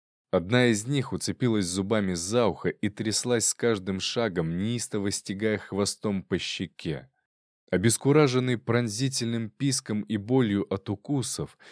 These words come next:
Козловский толкнул входную дверь и, потеряв равновесие, упал в сырую траву. Дождь барабанил в спину. Кожа горела в местах укусов. Однако...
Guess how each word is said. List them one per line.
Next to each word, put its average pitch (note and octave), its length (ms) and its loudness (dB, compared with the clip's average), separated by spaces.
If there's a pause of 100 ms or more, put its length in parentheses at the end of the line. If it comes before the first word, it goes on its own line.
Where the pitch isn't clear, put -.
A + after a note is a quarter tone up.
(120)
Козловский A2 640 2
толкнул A2+ 480 0
входную G2+ 500 0
дверь G#2+ 320 2
и, G#2+ 60 -2
потеряв A2 500 0
равновесие, G2 680 0
упал G#2 400 -2
в - 80 -8
сырую F#2 400 0
траву. D#2+ 500 -4 (380)
Дождь G2 340 0
барабанил F#2 680 -2
в - 80 -12
спину. C2+ 600 -8 (560)
Кожа G#2+ 300 2
горела G2 420 2
в F2 80 -8
местах F#2 460 -4
укусов. - 640 -10 (400)
Однако... F#2+ 540 -2